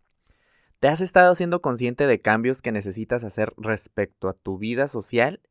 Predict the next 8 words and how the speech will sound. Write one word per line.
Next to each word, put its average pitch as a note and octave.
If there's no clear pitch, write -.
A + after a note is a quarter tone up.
y A#2+
el A2
cómo C3
inviertes C3
tus A2
recursos A2
en A2
ello? C3+